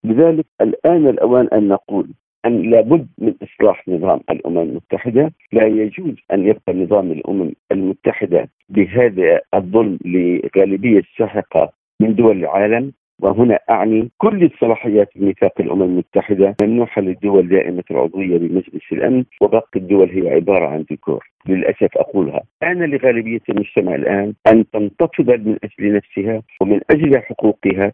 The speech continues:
الدينية أو السياسية أو وحدة واستقرار أقطارها و-، ودولها.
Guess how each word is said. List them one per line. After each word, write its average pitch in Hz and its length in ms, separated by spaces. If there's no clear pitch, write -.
الدينية 101 720
أو 127 120
السياسية 110 840
أو 147 200
وحدة 120 380
واستقرار 101 800
أقطارها 98 600
و-، 92 320
ودولها. 85 580